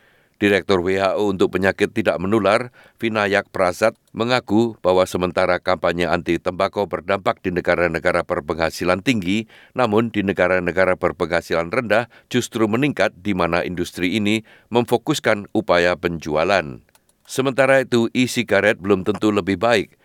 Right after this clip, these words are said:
Prasad memperingatkan, e-sigaret perlu dikenakan pembatasan yang sama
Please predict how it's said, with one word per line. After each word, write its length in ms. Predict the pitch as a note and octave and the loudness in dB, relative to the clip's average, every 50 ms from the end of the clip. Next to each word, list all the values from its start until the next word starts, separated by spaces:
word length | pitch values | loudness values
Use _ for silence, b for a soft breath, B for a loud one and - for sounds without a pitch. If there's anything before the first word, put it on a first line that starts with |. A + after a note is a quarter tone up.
| _ _ _ | _ _ _
Prasad 400 | - F#2 G2 F#2+ - G#2 F#2 - | -4 -2 -2 0 0 -4 -2 -2
memperingatkan, 840 | F2+ F2+ E2+ E2+ F2+ F2+ F2 G2 A2+ A#2 - G#2+ A2 B2 B2+ A#2+ b b b b - | -2 -2 -2 0 0 0 0 0 -2 -2 0 0 0 0 0 -4 b b b b -4
e-sigaret 580 | - A2 G#2 - G2+ F2 G2+ G2+ G#2 A2+ A#2+ - | -2 -2 -2 -2 -4 -2 0 0 2 0 0 -2
perlu 240 | - G#2 A2+ A#2+ G#2+ | -2 0 2 2 2
dikenakan 640 | G2+ F#2+ - G#2 G2 A2+ A#2+ - - A2 G#2 G2 E2+ | 2 -2 -4 -4 -2 -2 -2 -2 0 -2 -2 -2 -4
pembatasan 640 | F#2+ F#2+ F2+ F2+ F#2 - - A2+ - - G#2+ A2+ A#2 | -6 -6 -4 -4 -2 -2 -2 -2 0 0 0 0 0
yang 160 | A2 G#2 G#2 | -2 -4 -4
sama 400 | - - D3 C3 G2 F#2 A2 A#2 | -2 -2 -2 0 0 0 -2 -2